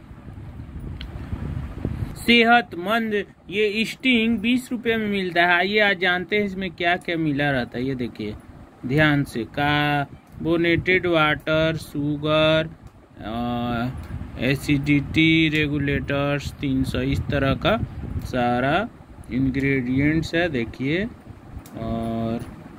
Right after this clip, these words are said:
sweeteners, अ, ये सारा चीज़ धीरे धीरे। और ये पैक जो आता है मार्केट में पाँच सौ एम एल, अ,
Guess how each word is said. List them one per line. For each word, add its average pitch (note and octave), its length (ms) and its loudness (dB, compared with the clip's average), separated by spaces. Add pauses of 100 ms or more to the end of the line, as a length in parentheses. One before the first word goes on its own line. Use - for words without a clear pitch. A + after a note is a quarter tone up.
(340)
sweeteners, C#3 1200 0 (600)
अ, G#2 320 -4
ये B2 260 0
सारा B2+ 420 0
चीज़ D3 260 -4
धीरे B2 300 0
धीरे। C3 380 -2 (420)
और C#3 120 2
ये D#3+ 260 4
पैक F#3 560 4
जो F#3+ 220 -4
आता D#3 360 -2
है F3 180 -2
मार्केट D3+ 560 -4
में D#3 160 -2
पाँच C3+ 520 -2
सौ C#3 120 -4
एम C3+ 220 2
एल, G#3 140 2
अ, - 1160 -8